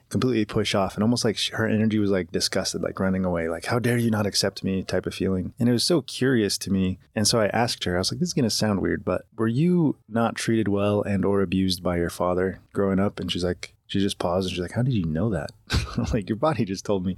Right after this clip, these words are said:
This is so weird, but, like, your body told me that you have disorganized attachment by your a-, like, your body just, like, has this memory.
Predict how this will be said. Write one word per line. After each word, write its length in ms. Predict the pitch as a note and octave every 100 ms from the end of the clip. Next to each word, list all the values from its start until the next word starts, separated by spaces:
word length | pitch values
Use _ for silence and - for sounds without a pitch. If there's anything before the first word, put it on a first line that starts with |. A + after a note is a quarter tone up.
| -
This 100 | A#2
is 180 | A#2 A2+
so 380 | - C#3 C#3 A2+
weird, 540 | G#2 C3 D#3+ A#2+ F#2+ F2+
but, 120 | G#2+
like, 180 | G#2 G2+
your 80 |
body 320 | G#2 A2+ A2 A2
told 280 | - A2+
me 200 | G#2+ G#2+
that 120 | G2 F#2+
you 120 | G2
have 220 | G2 F2 -
disorganized 540 | G#2 - A2+ G#2 G2+
attachment 640 | F2+ - G2+ - F#2 - - F#2
by 160 | G2
your 180 | F#2+ F2+
a-, 140 | F2 F#2+
like, 180 | G#2 G2+
your 80 | G2
body 360 | A#2+ A#2 G#2 - -
just, 180 | - -
like, 180 | G#2 F#2
has 260 | - G#2 G2
this 180 | F#2+
memory. 520 | G2 G2+ F#2+ F2+ F2